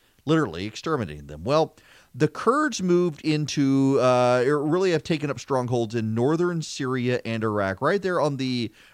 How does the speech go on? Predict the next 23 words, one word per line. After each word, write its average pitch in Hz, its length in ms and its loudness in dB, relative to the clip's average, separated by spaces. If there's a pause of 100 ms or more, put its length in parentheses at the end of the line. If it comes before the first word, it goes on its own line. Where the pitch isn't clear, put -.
(140)
Iraq-Syria 139 1040 2
border, 110 540 0
uh, 120 240 2
north 165 320 4
of 185 160 2
Mosul. 160 720 0
If 147 160 -2
you're 131 140 -4
familiar 156 520 0
with 135 220 -2
Mosul 131 480 -2
and 131 120 -6
Erbil 147 540 -2 (400)
in 135 200 -2
Iraq, 120 360 2
north 151 280 0
of 151 80 -6
there, 160 220 0
Duhok 127 640 2 (360)
is 135 180 2
a 127 100 2
Kurdish 139 460 -2
stronghold. 139 760 -2